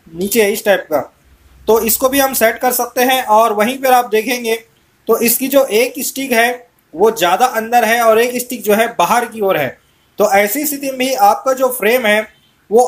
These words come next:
आगे पीछे इस टाइप का महसूस होता है, यानी कि टोटल मिला के हम कह सकते हैं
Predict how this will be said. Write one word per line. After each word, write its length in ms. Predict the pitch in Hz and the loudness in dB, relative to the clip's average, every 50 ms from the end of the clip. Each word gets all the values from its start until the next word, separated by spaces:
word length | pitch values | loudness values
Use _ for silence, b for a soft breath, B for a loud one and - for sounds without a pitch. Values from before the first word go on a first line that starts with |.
| 240 | 2
आगे 260 | 208 196 202 202 240 269 | 0 0 0 0 -2 -4
पीछे 360 | 269 269 240 233 - 247 247 | -6 -6 -10 -6 -2 0 0
इस 200 | 247 233 226 - | 0 -2 -4 -4
टाइप 220 | - 233 240 247 - | -2 -2 -2 0 0
का 100 | 262 254 | 0 0
महसूस 400 | 240 196 190 196 - 262 247 - | 2 0 0 0 -2 -2 -2 -2
होता 180 | 247 247 240 262 | 0 2 2 2
है, 100 | 262 247 | 2 2
यानी 220 | - - 233 247 | 0 -2 -4 -6
कि 100 | 247 262 | -8 -10
टोटल 340 | 254 - 220 214 214 247 247 | -4 -2 -2 0 0 -2 -2
मिला 220 | 247 233 226 220 226 | 0 0 2 2 0
के 100 | 233 240 | 0 -2
हम 140 | 226 226 226 | -2 -4 -2
कह 200 | - 170 175 226 | -2 0 0 0
सकते 300 | 220 226 208 - _ 214 | 0 -4 -8 -8 _ 0
हैं 160 | 202 190 208 | 0 0 0